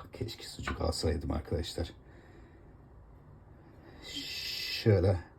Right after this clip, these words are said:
Sucuğu unuttuk arkadaşlar. Vallahi billahi.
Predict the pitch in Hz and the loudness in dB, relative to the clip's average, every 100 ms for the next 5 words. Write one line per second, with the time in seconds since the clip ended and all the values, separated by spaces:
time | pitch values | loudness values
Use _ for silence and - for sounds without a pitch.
0 | - - - - - - - - - - | -20 -20 -20 -20 -20 -20 -20 -20 -20 -20
1 | - - - - - - - - - - | -20 -20 -20 -20 -20 -20 -20 -20 -18 -18
2 | - - - - - - - - - - | -18 -20 -20 -20 -20 -20 -18 -18 -18 -16
3 | - - - - - 95 82 120 123 107 | -16 -16 -14 -8 2 4 12 12 12 12
4 | - 104 104 113 107 - 98 92 110 107 | 12 12 12 12 12 12 8 12 12 12
5 | 101 107 110 107 98 98 92 73 | 12 12 12 12 12 10 8 6